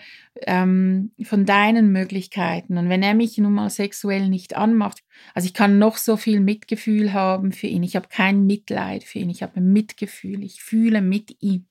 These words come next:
Ich fühle sehr stark mit ihm. Aber ich habe kein Mitleid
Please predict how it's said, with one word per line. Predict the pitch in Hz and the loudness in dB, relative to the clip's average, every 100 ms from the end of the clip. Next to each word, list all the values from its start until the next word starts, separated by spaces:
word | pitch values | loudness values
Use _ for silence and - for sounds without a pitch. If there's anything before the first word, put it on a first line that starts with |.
| - - - - | -20 -18 -18 -18
Ich | - | -4
fühle | 214 208 214 | -2 0 -2
sehr | - 247 247 247 | -2 -2 0 -2
stark | - - 233 254 247 277 | -8 -8 -6 -6 -8 -12
mit | 262 262 | -12 -8
ihm. | 247 240 233 _ _ _ _ _ _ _ _ _ | -6 -4 -6 _ _ _ _ _ _ _ _ _
Aber | 220 208 | -2 -2
ich | 208 | 0
habe | 208 214 | -4 -6
kein | - 233 233 226 | -6 -2 0 2
Mitleid | 220 240 - 220 208 220 214 | 0 -2 -6 -8 -6 -6 -10